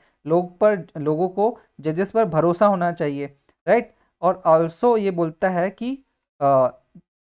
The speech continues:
the declaration against the judge making comments that might reasonably be expected to affect the outcome,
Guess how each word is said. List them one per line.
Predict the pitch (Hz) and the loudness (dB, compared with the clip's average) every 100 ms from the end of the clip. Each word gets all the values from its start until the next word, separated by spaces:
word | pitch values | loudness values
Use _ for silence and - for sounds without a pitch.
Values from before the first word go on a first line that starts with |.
| _ | _
the | 156 160 | 0 0
declaration | 147 156 160 190 | -4 -6 -6 -6
against | 180 165 180 | -4 -4 -2
the | 190 160 | -4 0
judge | 185 185 | -2 -2
making | 180 208 185 | -6 -8 -2
comments | 165 180 180 | -2 -2 -2
that | 175 170 | -2 0
might | 175 185 180 | -4 -4 -6
reasonably | 160 165 165 190 | -8 -10 -12 -14
be | 202 180 | -14 -14
expected | - 165 - 175 | -12 -12 -10 -10
to | 196 | -10
affect | 175 175 | -8 -8
the | 185 - | -8 0
outcome, | 185 196 - 247 | 2 2 -2 -10